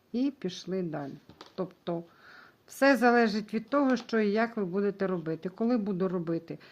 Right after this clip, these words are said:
е, слідуючі шкарпетки, буду більш уважна. Думаю, це зрозуміло. Ось лицевий бік,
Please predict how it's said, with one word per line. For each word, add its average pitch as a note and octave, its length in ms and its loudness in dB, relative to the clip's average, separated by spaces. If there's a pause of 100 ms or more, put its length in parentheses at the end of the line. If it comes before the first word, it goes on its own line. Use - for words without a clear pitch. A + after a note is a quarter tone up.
(320)
е, E3 360 -4
слідуючі E3+ 680 -2
шкарпетки, A#3+ 680 -4
буду A3 360 -2
більш F#3 440 -4 (100)
уважна. E3 500 -8 (420)
Думаю, G#3 540 0
це F#3 220 -8
зрозуміло. E3 680 -6 (1500)
Ось F#3+ 320 -4
лицевий E3 520 -6
бік, B3 300 -4